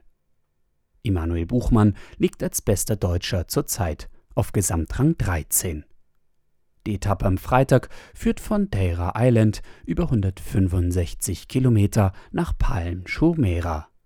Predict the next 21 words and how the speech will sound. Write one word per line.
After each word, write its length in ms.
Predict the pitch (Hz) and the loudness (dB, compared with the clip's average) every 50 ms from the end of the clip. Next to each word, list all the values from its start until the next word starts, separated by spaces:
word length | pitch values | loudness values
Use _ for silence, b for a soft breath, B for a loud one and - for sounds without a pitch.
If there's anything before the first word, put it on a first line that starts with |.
| _ _ _ _ _ _ _ _ _ _ _ _ _ _ - | _ _ _ _ _ _ _ _ _ _ _ _ _ _ -10
Die 80 | - | -8
Etappe 420 | 87 - - 117 - - 110 101 95 B B B B B - | -6 -2 -2 -2 2 4 4 4 4 B B B B B 2
dürfte 280 | 185 175 - - 131 | 2 2 2 2 2
wegen 260 | 107 101 98 95 101 98 | 4 4 4 6 4 4
ihres 300 | 90 90 90 87 - - | 2 2 0 -2 -4 -2
flachen 340 | - 107 90 - - 95 | -2 -2 0 0 0 -2
Profils 640 | - - 101 104 - - 131 123 117 - - - B B B B B B | 0 0 -2 0 4 6 6 6 6 4 0 -4 B B B B B B
eine 220 | - - 202 214 180 | -2 0 2 4 4
neue 340 | 120 101 87 82 82 85 87 | 4 4 4 2 0 -2 -4
Gelegenheit 760 | - - 90 90 92 95 95 104 101 90 87 92 90 90 - | -4 -4 -2 0 0 2 4 4 4 4 4 2 0 0 -2
für 260 | - - - - 95 | -4 -10 -8 -6 -4
die 160 | 87 - 131 147 | -2 0 -2 -2
Sprinter 580 | - - - - - - 78 69 - 95 87 | -2 -4 -4 -2 -2 -2 -2 -2 -2 -2 -2
sein. 340 | 85 90 85 80 80 78 - _ _ - - _ _ _ _ _ _ _ _ _ _ _ - | -2 -2 -4 -4 -4 -8 -10 _ _ -20 -20 _ _ _ _ _ _ _ _ _ _ _ 2
Insgesamt 680 | 117 120 - - - 127 107 92 104 101 104 95 - b b b b b b | 2 4 4 2 2 2 4 6 6 6 4 4 0 b b b b b b
geht 160 | - 175 180 | -4 -4 -2
die 200 | - - 135 113 | -2 0 0 2
U 80 | 104 90 | 2 2
A 40 | 92 | 2
E 160 | 95 113 104 | 0 -2 -4
Tour 340 | - - - 110 107 98 | -2 2 6 6 6 6